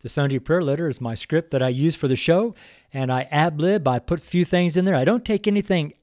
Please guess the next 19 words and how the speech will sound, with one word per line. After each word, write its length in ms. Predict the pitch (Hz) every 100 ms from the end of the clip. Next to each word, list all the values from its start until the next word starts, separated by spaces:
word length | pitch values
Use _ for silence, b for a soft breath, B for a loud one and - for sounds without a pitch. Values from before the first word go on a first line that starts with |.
| _
out 260 | 139 180 240
of 200 | 156 117
the 120 | 127
letter. 440 | 120 120 123 165 180 b b b -
I 200 | 123 127
just, 360 | 147 143 -
uh, 140 | 123 123 -
add 160 | 139
a 80 | 131
few 180 | - 127
things 600 | - 127 120 120 110 -
here 300 | - 156 135
and 160 | 120 117
there 320 | 117 107 107
as 220 | 127 110
I 220 | 113 110 107
feel 320 | - 117 110
need 340 | 123 160 156
to. 260 | - 123 104